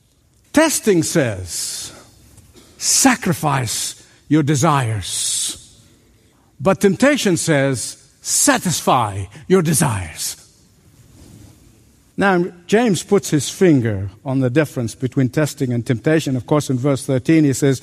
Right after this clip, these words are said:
"When we're tempted, no one should say, 'God tempted me.'" So what's the answer? Confession. Do you know when you confess sin, when you really own up to your sin, you're basically agreeing with God? God knows you did it.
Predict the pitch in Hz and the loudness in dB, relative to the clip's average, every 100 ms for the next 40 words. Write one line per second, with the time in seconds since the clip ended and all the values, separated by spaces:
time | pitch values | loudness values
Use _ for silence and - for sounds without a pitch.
0 | - - - _ _ 147 143 135 123 180 | -10 -20 -20 _ _ 0 2 2 2 2
1 | 165 160 139 143 139 127 135 151 131 135 | 2 2 2 2 0 -2 -2 -2 0 0
2 | 131 - 196 - 160 139 135 131 - - | 2 0 0 0 0 2 2 -2 -6 -20
3 | _ _ _ _ _ _ _ _ _ _ | _ _ _ _ _ _ _ _ _ _
4 | _ _ - - 160 165 156 156 175 160 | _ _ -8 0 2 4 4 6 4 0
5 | 123 92 - - _ _ _ _ - 147 | -4 -10 -16 -20 _ _ _ _ -2 -2
6 | - 160 113 107 92 - - - - _ | 0 0 -2 -8 -14 -20 -20 -20 -20 _
7 | _ _ _ - - - - _ 196 269 | _ _ _ -20 -20 -20 -20 _ 0 2
8 | 285 254 202 - 143 - 160 139 - 147 | 4 4 2 2 0 2 0 2 2 4
9 | 143 139 143 175 240 214 202 196 165 - | 4 4 2 2 2 4 4 4 4 2
10 | 151 135 - 151 143 131 - - _ _ | 0 0 2 4 4 0 -8 -20 _ _
11 | - 165 156 208 202 170 175 160 151 185 | 0 2 4 2 0 0 0 0 2 4
12 | 165 151 135 139 120 104 92 - - _ | 4 2 2 2 0 -2 -8 -16 -20 _
13 | _ _ _ - 285 320 240 262 202 160 | _ _ _ -6 0 2 2 2 4 2
14 | 151 226 110 - | 4 0 -2 -16